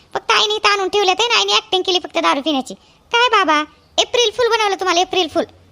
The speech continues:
हा? आणि तुम्ही म्हणसाल की आजच कसं काय सुचलं? कारण आहे ना, आता एक तारीख तर गेली, आज चार तारीख आहे, पण एप्रिल महिना आहे ना,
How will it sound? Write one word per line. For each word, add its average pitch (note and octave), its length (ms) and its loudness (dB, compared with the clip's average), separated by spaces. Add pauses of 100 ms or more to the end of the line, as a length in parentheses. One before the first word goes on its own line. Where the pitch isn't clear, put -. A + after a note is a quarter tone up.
हा? D#4 100 2 (420)
आणि D#4 60 -6
तुम्ही G#4+ 200 -6
म्हणसाल A#4 220 -2
की A4+ 100 -2
आजच G#4+ 260 0
कसं - 160 -2
काय - 100 0
सुचलं? C#4 400 0 (320)
कारण G4+ 200 2
आहे A#4+ 120 4
ना, G#4 80 2
आता A4 180 0 (280)
एक - 120 2
तारीख G#4+ 320 0
तर A4 60 2
गेली, A4+ 360 2
आज E4+ 140 0
चार A4+ 260 0
तारीख G#4 320 2
आहे, D4 140 2 (220)
पण F#4+ 80 -2
एप्रिल G#4+ 260 2
महिना A4 220 2
आहे F4+ 80 4
ना, B4 160 2